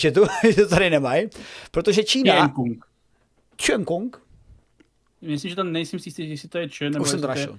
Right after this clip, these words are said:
Speaker 1: Yeah. A Tiankung, eh, což je nyní kompletní kosmická stanice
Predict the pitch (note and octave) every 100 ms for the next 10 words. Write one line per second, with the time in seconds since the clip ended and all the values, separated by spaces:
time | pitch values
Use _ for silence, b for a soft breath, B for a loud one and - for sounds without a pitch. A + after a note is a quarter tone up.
0 | - - A2 - _ - A2 - C4+ A3
1 | - G3+ D#4 - - B B B - E3
2 | E3 E3+ E3 B3 A#3+ B3 G#3 B3+ C4 G3+
3 | A3+ - A#3+ C4+ D4+ C4+ C#3+ C3+ F3 _
4 | - B3 A#3+ - - D3 C#3+ - D#3+ A2+
5 | G2